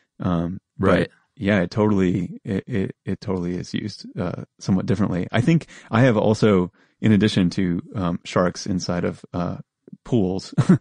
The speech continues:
Speaker 1: <laughs> I have my, I have a huge fear of compressed air.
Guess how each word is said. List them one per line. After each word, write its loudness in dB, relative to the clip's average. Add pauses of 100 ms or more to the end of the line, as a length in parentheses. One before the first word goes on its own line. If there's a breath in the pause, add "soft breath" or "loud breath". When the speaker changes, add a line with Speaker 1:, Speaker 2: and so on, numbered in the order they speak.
(100)
Speaker 1:
<laughs> -18
I 4
have -2
my, 2
I 2
have 4
a 0
huge 2
fear 2
of -2
compressed -2
air. -2